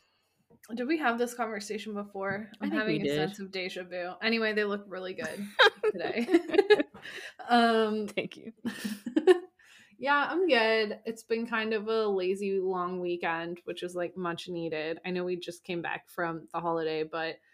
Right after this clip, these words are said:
Speaker 1: I already feel like I've been put through the ringer <laughs> in January. So, um, yeah, it's been nice.
Speaker 2: I need a rewind on December.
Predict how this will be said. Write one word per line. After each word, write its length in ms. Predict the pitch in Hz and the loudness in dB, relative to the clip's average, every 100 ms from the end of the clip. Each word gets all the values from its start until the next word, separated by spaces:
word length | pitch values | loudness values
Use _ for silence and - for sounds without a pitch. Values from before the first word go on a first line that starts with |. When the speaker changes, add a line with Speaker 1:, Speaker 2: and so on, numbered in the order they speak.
| _ _ - | _ _ -2
Speaker 1:
I 80 | 202 | 2
already 300 | 185 180 180 | 4 2 0
feel 300 | 175 185 175 | 0 0 2
like 300 | 170 175 202 190 | 0 -2 -2 -2
I've 160 | 180 | 0
been 380 | 180 170 165 180 | 2 2 2 -4
put 200 | 196 - | -6 -4
through 160 | 185 175 | -2 0
the 100 | 170 | 0
ringer 460 | 170 170 180 196 277 - - | 0 0 0 0 -2 10 12
<laughs> 300 | 440 453 - | 12 12 8
in 160 | 262 254 | 4 6
January. 720 | 233 208 208 196 180 208 247 - - - - _ | 6 6 4 4 2 -2 -6 -12 -20 -20 -20 _
So, 640 | - 202 175 175 170 175 - | -2 4 4 4 2 -2 -4
um, 640 | 185 175 175 170 196 208 - _ _ _ 220 | -2 -2 -2 -4 -6 -8 -14 _ _ _ -8
yeah, 400 | 269 311 160 202 202 _ _ | -2 0 0 -4 -12 _ _
it's 160 | 208 - | -16 -8
been 180 | 180 | -6
nice. 420 | 170 151 180 - - _ _ _ _ - | -4 -8 -10 -14 -20 _ _ _ _ -4
Speaker 2:
I 80 | 269 | 2
need 140 | 339 | 4
a 80 | 156 | 4
rewind 520 | 147 156 147 131 135 | 4 2 2 0 -2
on 120 | 135 | -4
December. 580 | 127 135 135 127 131 | -4 -6 -6 -4 -4